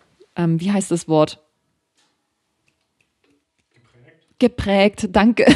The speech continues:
Speaker 1: <laughs> Die einen geprägt haben. Und es ging einfach nur darum, einfach mal in sechzig Sekunden zusammenzufassen,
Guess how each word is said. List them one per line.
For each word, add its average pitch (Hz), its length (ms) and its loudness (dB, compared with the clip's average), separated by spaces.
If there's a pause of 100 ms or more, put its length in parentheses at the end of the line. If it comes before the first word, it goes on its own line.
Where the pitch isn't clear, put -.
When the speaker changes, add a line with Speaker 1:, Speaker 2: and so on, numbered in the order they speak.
(360)
Speaker 1:
<laughs> - 460 -6
Die 233 80 0
einen 208 260 2
geprägt 196 520 -2
haben. 170 340 0 (300)
Und 196 280 2
es 208 120 -2
ging 269 140 -2
einfach 269 280 0
nur 226 100 0
darum, 214 480 0
einfach 202 300 -2
mal 190 220 2
in 175 140 -2
sechzig 180 320 -2
Sekunden 285 440 0
zusammenzufassen, 196 960 -2